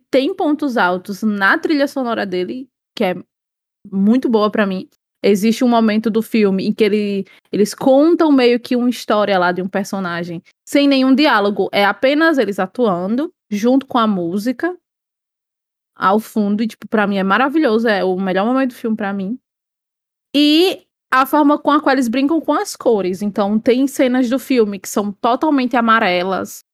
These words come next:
Tem cenas muito azuis. Tem cenas muito verdes. Eles brincam. Tem uma cena que é tudo vermelho. Então, eu achei bem interessante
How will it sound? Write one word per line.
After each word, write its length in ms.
Tem 180
cenas 560
muito 480
azuis. 680
Tem 180
cenas 520
muito 480
verdes. 500
Eles 240
brincam. 300
Tem 160
uma 220
cena 380
que 80
é 100
tudo 360
vermelho. 640
Então, 1000
eu 180
achei 280
bem 220
interessante 800